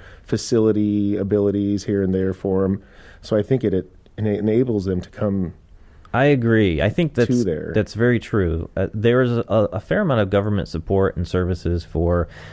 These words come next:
Speaker 2: people who are living on the street or homeless or, uh, low income. There are a lot of different services. There's also a lot of, a lot of private, uh, in, I, I guess you can call 'em companies, businesses,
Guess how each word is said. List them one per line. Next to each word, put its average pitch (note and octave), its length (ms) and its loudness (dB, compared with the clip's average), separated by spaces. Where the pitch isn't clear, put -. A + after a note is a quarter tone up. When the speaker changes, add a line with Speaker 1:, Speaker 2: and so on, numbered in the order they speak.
Speaker 2:
people G2 260 2
who F#2+ 140 4
are F2 380 2
living F2 260 0
on F2 80 0
the E2+ 80 0
street F2+ 460 -2
or F#2 160 2
homeless E2+ 520 0
or, E2+ 480 0
uh, C2 240 -2
low E2 260 0
income. F#2 520 0
There G#2 80 6
are G#2 40 6
a A2 40 6
lot B2 220 6
of A2 60 2
different F#2+ 200 -2
services. F2+ 460 0
There's G#2+ 160 0
also A#2 340 4
a F#2 160 2
lot F#2 100 4
of, F2 240 0
a D#2 80 -4
lot D#2 180 0
of D2+ 100 -6
private, F#2 540 0
uh, G2+ 280 -6
in, - 200 -2
I, G#2+ 560 -2
I - 20 0
guess C3+ 280 -2
you A2 140 -2
can A#2+ 120 0
call G2 260 2
'em E2+ 260 -2
companies, E2+ 760 -2
businesses, E2 760 -2